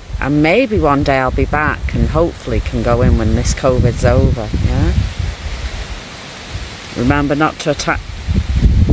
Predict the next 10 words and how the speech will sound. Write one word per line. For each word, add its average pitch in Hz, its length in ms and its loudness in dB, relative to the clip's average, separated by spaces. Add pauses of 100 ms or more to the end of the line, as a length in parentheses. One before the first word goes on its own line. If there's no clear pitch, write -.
(540)
to - 80 4
see - 280 4
someone. - 960 4 (220)
Remember 170 500 2
not 170 300 4
to 175 100 2
attach - 460 0
yourself 147 480 2
to - 140 4
me, - 180 4